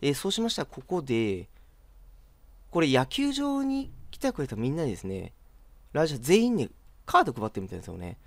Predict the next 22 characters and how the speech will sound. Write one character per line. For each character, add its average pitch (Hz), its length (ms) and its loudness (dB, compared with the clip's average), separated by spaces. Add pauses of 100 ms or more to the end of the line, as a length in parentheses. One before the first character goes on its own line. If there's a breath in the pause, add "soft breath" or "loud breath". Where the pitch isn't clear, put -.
(200 soft breath)
な、 185 140 4
タ - 180 -4
ダ 370 140 6
で 113 320 4
こ - 140 -8
れ 113 60 0
見 107 140 0
ら-、 127 160 -2
も 139 160 -2
ら 143 80 4
え - 20 0
る 156 80 0
み 160 60 -6
た - 80 -6
い 90 40 -6
で - 60 -10
す - 80 -20
よ 78 80 -12
ね。 80 200 -12 (320)
タ 135 120 0
ダ 95 100 -2
で。 76 180 -12